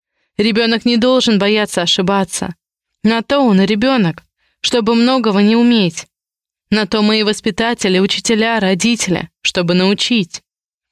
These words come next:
Учительская педагогика пагубна для развития психики маленького человека. Наша задача — не уличать в незнании, не контрастировать неумение,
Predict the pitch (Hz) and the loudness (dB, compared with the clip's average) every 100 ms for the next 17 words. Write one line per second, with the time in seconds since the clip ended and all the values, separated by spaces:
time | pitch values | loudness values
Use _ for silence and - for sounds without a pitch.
0 | _ _ _ 240 - 311 277 - 277 247 | _ _ _ -2 0 -2 -4 -2 -2 0
1 | 247 233 262 240 - 180 226 240 226 202 | -2 0 0 -2 -4 -4 -2 -2 -2 0
2 | 196 180 190 196 202 220 196 180 - 226 | 0 2 0 0 -2 -2 -4 -2 -4 -4
3 | - 185 180 185 190 180 175 - 196 185 | -6 -2 0 0 -2 0 0 0 0 0
4 | 180 175 - 165 - _ _ _ _ _ | 0 -2 -4 -12 -16 _ _ _ _ _
5 | _ 185 190 220 269 240 240 214 196 - | _ -2 0 -2 -2 0 0 -2 -4 -6
6 | - - _ _ _ _ _ 208 233 233 | -8 -12 _ _ _ _ _ 0 2 2
7 | 226 - 247 269 240 220 220 220 220 208 | 0 -2 -2 0 2 2 2 0 2 2
8 | 175 - - _ _ _ _ _ - 233 | 0 -2 -8 _ _ _ _ _ -2 0
9 | 233 214 214 208 - 269 294 254 247 247 | 0 -2 0 -2 -2 0 0 2 2 4
10 | 240 233 190 175 170 | 4 4 2 0 -6